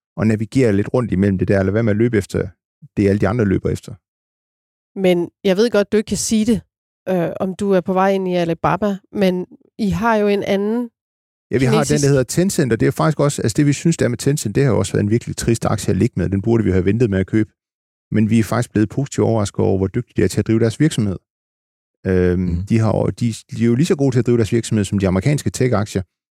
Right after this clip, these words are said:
Speaker 1: De har også skåret deres omkostninger ned, sådan at deres indtjeningsmarginer er, er rekordhøje og fået gang i væksten igen. Øhm, den har, bliver bare ikke belønnet af aktiemarkedet i øjeblikket.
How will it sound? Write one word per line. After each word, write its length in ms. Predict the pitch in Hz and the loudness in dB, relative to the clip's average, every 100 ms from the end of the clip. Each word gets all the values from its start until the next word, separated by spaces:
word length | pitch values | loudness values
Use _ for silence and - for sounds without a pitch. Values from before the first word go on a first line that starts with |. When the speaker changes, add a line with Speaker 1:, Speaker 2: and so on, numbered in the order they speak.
| _ _ | _ _
Speaker 1:
De 60 | 135 | 0
har 60 | 139 | 2
også 200 | 127 - | 0 -2
skåret 260 | 117 104 | 0 2
deres 160 | 101 95 | 2 0
omkostninger 540 | 110 - 101 - 101 | -4 -2 -2 -2 0
ned, 140 | 104 107 | 0 0
sådan 260 | - 107 | 0 0
at 20 | |
deres 140 | 104 - | 0 2
indtjeningsmarginer 800 | 123 - 98 90 98 95 110 87 | -2 0 -2 -2 -4 -2 0 0
er, 260 | 85 85 - | 0 0 -2
er 160 | - | -2
rekordhøje 600 | 95 - 113 120 98 110 - _ _ _ - | -2 0 -2 0 -2 -2 -8 _ _ _ -6
og 120 | 98 | -4
fået 200 | - 107 | 0 0
gang 180 | 110 120 | 0 0
i 60 | |
væksten 300 | 98 110 - | 0 0 -2
igen. 240 | 101 98 104 _ _ _ _ _ _ | -2 -2 -4 _ _ _ _ _ _
Øhm, 480 | 92 90 85 85 82 - _ | -2 0 0 -4 -10 -18 _
den 120 | 120 117 | -2 0
har, 220 | 117 104 - | 0 -2 -6
bliver 160 | - 104 | -2 0
bare 160 | 104 110 | 2 -2
ikke 100 | - | -2
belønnet 280 | 104 120 | 0 2
af 60 | 98 | 2
aktiemarkedet 520 | 98 - 101 98 101 | -2 -2 -2 0 2
i 40 | 95 | 2
øjeblikket. 480 | 95 104 98 107 | 0 0 -2 -4